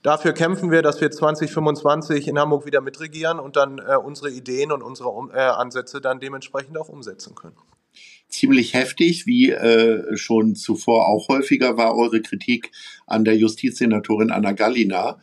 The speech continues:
Speaker 2: die, äh, im Rahmen der Aufklärung der Messerattacke im Regionalzug von Kiel nach Hamburg, du hast es schon angesprochen, äh,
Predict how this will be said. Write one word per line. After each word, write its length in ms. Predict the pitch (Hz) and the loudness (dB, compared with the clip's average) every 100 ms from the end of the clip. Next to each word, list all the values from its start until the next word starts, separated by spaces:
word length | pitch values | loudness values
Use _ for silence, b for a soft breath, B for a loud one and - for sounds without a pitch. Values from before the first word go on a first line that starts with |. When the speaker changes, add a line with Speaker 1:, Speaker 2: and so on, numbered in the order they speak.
| B B _ - | B B _ -10
Speaker 2:
die, 320 | - 107 - - - | -2 2 2 2 0
äh, 420 | 101 101 98 - | 0 2 2 4
im 140 | 110 | 4
Rahmen 400 | 104 98 107 113 | 6 4 4 6
der 220 | 104 95 | 4 2
Aufklärung 500 | 104 117 - 110 104 | 2 0 2 2 2
der 140 | 104 104 | 2 2
Messerattacke 760 | 107 110 110 107 - 107 - | 2 2 -2 -2 -2 -4 -4
im 160 | - 107 | -2 0
Regionalzug 720 | 104 101 101 101 110 - 101 | 0 2 2 2 0 -4 -6
von 340 | - 101 - - | 0 0 0 -6
Kiel 280 | - 107 104 | 2 4 6
nach 200 | 95 92 | 4 4
Hamburg, 340 | 110 156 147 | 4 4 4
du 80 | 110 | 2
hast 180 | 92 - | 2 0
es 200 | - - B B | -4 -6 B B
schon 240 | - 107 98 | -2 2 4
angesprochen, 800 | 117 135 139 - 120 123 117 B B B | 4 4 2 2 2 2 0 B B B
äh, 440 | - 107 107 107 | 0 4 4 4